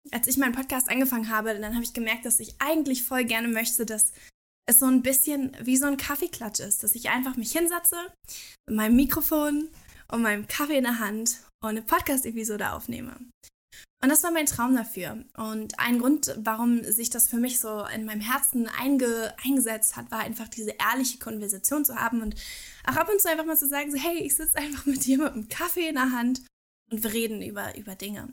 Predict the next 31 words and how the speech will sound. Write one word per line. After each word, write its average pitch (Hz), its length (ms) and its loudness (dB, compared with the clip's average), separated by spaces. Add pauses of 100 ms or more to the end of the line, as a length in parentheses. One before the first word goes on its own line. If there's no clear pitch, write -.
Und 226 120 -2
eine 262 240 4
Sache, 254 340 0 (460)
die 247 100 4
ich 240 140 2
eben 247 140 -2
total 240 280 -4
gerne 254 200 2
mit 262 120 2
meinen 214 180 -4
Freunden 226 380 -2
bespreche, 214 440 -4
sind 240 100 -2
die 262 80 0
Träume, 277 320 4
die 220 100 0
sie 196 160 -4
haben 190 320 -8
und 208 220 -10 (480)
wo 247 60 0
sie 233 160 4
so 233 80 -2
hinwollen. 214 560 -4 (720)
Und 269 80 6
in 370 180 6
diesen 277 200 6
Gesprächen 247 540 2
merke 226 260 -4
ich - 120 -8
immer 254 280 4
wieder, 220 420 -6